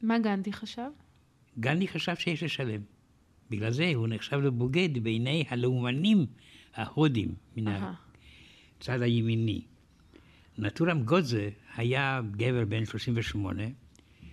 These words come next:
Speaker 2: אשר הגיע למסקנה שאם הודו תשלם את הכסף לפקיסטן, היא תהיה כל כך חלשה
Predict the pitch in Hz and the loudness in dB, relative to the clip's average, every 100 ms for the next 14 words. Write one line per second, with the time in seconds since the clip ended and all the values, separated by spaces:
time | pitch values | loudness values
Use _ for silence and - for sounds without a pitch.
0 | - - - 101 - 123 117 127 156 139 | -20 -20 -14 -8 -2 0 2 0 0 0
1 | 117 135 139 147 127 - 104 98 139 170 | -4 -2 0 0 -2 -4 -4 -2 0 2
2 | 127 87 - _ _ _ 139 147 104 95 | 2 -2 -12 _ _ _ 2 2 2 -2
3 | 107 110 131 135 113 - 123 123 110 104 | -4 0 0 0 -2 -2 -4 -2 -2 -2
4 | 107 113 - - 113 143 175 - - - | -4 -6 -8 -4 -2 -2 -6 -12 -20 -20
5 | - - - 120 131 151 143 - 135 131 | -20 -20 -8 -2 0 0 -2 -2 -2 -2
6 | - 196 185 | 0 0 0